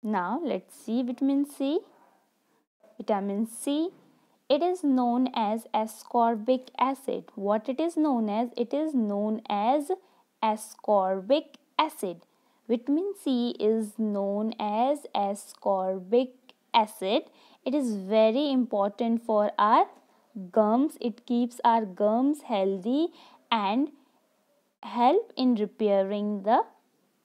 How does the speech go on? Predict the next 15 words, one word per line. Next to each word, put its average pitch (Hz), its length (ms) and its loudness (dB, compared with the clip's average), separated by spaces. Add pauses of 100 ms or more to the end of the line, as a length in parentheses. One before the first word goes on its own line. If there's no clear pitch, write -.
(320)
wounds 220 640 -2
and 262 340 -2
repair 214 400 0
the 269 280 0 (440)
tissues. 240 600 0
It 208 160 -10
help 220 380 0
in 240 120 0
repairing 208 580 0
the 269 140 0
wounds. 190 360 -6
When 214 220 -2
we 233 100 -2
get 233 320 -2 (220)
hurt, 214 380 4